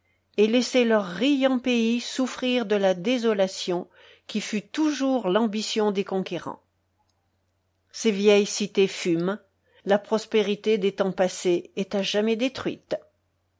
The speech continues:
La Belgique gît gémissante. Par-dessus la mer,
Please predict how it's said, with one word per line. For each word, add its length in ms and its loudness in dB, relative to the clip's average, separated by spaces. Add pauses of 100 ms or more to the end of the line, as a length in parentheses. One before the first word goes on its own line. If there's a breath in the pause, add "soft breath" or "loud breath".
(260)
La 120 2
Belgique 720 -2
gît 460 -2 (220)
gémissante. 920 -2 (1160)
Par-dessus 460 2
la 120 4
mer, 480 2